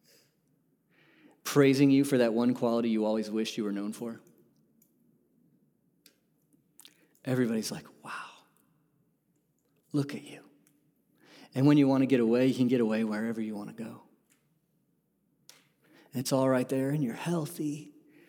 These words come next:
and you're happy, and you have a claim. Oh, and there's tons of money in the bank, and you're involved in charities, and everybody's like, "Wow, you, you, you, you. You can have the whole world." And what if it said, "You can have that or you can have Jesus, which one you want?"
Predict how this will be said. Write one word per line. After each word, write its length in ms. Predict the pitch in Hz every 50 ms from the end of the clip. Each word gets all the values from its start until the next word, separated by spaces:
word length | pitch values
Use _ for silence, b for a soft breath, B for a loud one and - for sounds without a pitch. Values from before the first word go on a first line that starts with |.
| b b b b _
and 100 | - 131
you're 80 | 131 123
happy, 760 | - - - - - - - - - 160 151 151 147 151 - B B B B _
and 80 | 147 147
you 0 |
have 100 | 147 131
a 60 | 143
claim. 840 | 143 - - - 139 139 147 151 156 156 156 151 143 131 - - - - - b b b b b b _ - 147
Oh, 120 | 143 139
and 100 | 127 120
there's 140 | 120 123 -
tons 340 | - - - 170 160 156 156
of 80 | 147
money 240 | 147 147 147 151 156
in 80 | 156 151
the 80 | 151
bank, 400 | 139 143 151 151 156 165 165 160
and 80 | 175 170
you're 100 | 185 202
involved 380 | 202 180 208 214 226 233 214 208
in 80 | 202
charities, 560 | 190 - - 202 202 202 202 202 208 202 180
and 80 | 185 190
everybody's 400 | 185 190 190 220 - 202 175 -
like, 200 | 208 196 185 - - - -
"Wow, 420 | - 180 185 190 196 202 208 185 160
you, 640 | 151 151 175 220 240 247 240 220 190 160 143 175 - -
you, 420 | 185 190 220 233 240 233 233 226
you, 360 | 214 190 196 208 208 208 208 208
you. 540 | 196 165 131 127 123 120 117 117 110 - - - b b b b b b b b
You 80 | - -
can 120 | - 156
have 200 | 156 156 147 -
the 60 | 151
whole 720 | 131 - - - - - 196 196 196 208 208 202 196 175 -
world." 600 | - 247 240 240 240 226 220 - - - - - _ _ _ _ _ _ _ _ _ b b b b b b b b b b b b b b b b -
And 100 | 127 135
what 120 | 139 139
if 100 | 127 135
it 60 | 127
said, 200 | 117 131 123 117
"You 80 | 135 135
can 140 | 143 135 117
have 160 | 135 135 123
that 180 | 135 139 139
or 60 | 123 120
you 120 | 120 113
can 120 | - 120
have 180 | 107 110 113 104
Jesus, 480 | - 113 117 117 117 110 110 - - 123
which 180 | 110 - -
one 120 | 131 113 113
you 120 | 110 104
want?" 360 | 107 110 110 113 101 98 -